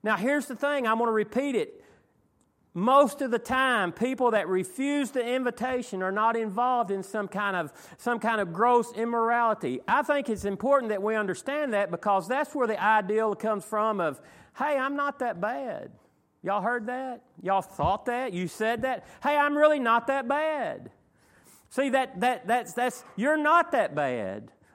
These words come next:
But remember, we're all broken from the fall. We've all, we've all fallen short of God's plan for us. So, so here's the, the, the, uh, the, uh, the invitation goes out. Here's the excuses beginning in verse ten. They all with one accord. In other words, they all at one time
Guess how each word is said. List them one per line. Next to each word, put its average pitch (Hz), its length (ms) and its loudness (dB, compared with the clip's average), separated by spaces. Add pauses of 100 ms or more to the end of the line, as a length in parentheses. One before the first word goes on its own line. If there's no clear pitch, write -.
But 240 160 4
remember, 262 360 2
we're 262 260 4
all 285 380 8
broken 254 560 4
from 247 220 -4
the 247 80 -2
fall. 269 520 0
We've 233 240 2
all, 254 460 6 (140)
we've 254 180 0
all 277 200 6
fallen 254 400 0
short 262 280 0
of 208 140 -4
God's 233 320 0
plan 294 400 -6
for 147 240 -4
us. 104 580 -8 (460)
So, 240 440 4 (120)
so 233 420 4 (160)
here's 285 360 2
the, 190 340 4 (140)
the, 190 200 0
the, 180 320 0
uh, 226 220 6
the, 180 280 2
uh, 160 240 2
the 165 380 0
invitation 247 580 2
goes 226 280 4
out. 226 240 4
Here's 294 240 0
the 247 100 0
excuses 214 520 -4
beginning 214 360 -2
in 196 80 0
verse 196 320 2
ten. 220 220 -2
They 190 100 4
all 233 340 8
with 185 140 2
one 233 240 4
accord. 208 560 4
In 160 100 0
other 214 180 4
words, 202 260 2
they 196 100 2
all 233 300 8
at 180 80 0
one 220 240 0
time 208 440 0